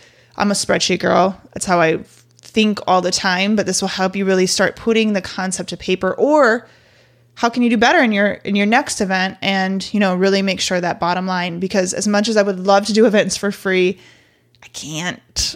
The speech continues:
Like, it's, it's a resource heavy thing, but I promise you, so, so worth it. So you can find that.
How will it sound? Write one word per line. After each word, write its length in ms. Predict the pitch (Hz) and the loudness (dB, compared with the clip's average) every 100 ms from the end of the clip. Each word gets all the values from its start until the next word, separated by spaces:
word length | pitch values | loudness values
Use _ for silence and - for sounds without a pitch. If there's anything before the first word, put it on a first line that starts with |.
| - | -4
Like, 300 | 175 165 - | -4 -4 -6
it's, 320 | 196 190 - - | -6 -4 -6 -4
it's 160 | 202 208 | -4 -2
a 140 | 196 | -2
resource 500 | 180 185 - 175 170 | -2 -2 -2 -2 -2
heavy 300 | - 185 180 | -4 -2 -2
thing, 300 | 175 170 165 | -4 -8 -6
but 120 | 185 | -6
I 80 | 170 | -6
promise 460 | 165 208 185 180 185 | -6 -6 -4 -6 -6
you, 140 | 170 | -6
so, 260 | - 190 165 | -4 -2 -2
so 180 | 180 | -4
worth 220 | 165 160 - | -4 -6 -6
it. 140 | - | -4
So 100 | 233 | 0
you 140 | 240 | 2
can 180 | 294 339 | 2 0
find 440 | 262 254 262 320 262 | 0 0 2 2 4
that. 300 | 196 202 | 2 0